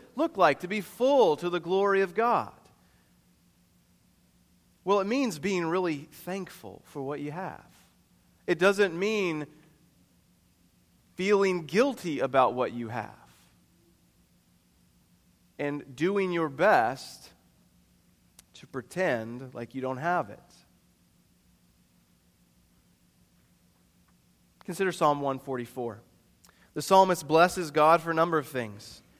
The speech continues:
preparing him for war and battle, shielding him from his enemies, giving victory to kings,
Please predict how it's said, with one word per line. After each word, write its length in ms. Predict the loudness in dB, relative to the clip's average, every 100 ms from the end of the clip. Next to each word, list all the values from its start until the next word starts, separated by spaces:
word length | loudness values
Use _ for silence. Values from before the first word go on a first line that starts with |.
| _ _ -12
preparing 640 | -6 2 4 4 2 -6 -8
him 180 | -2 -2
for 180 | -2 -8
war 360 | -2 2 4 4
and 120 | 4
battle, 500 | 6 6 4 -2 -6 -14
shielding 520 | -4 0 2 2 0
him 160 | -2
from 160 | -2 -6
his 140 | -4
enemies, 500 | -2 -2 -4 -8 -12 -20 -16 0
giving 300 | 2 2 0
victory 480 | 0 0 -2 -4 -4
to 120 | -8
kings, 600 | -4 -4 -4 -8 -12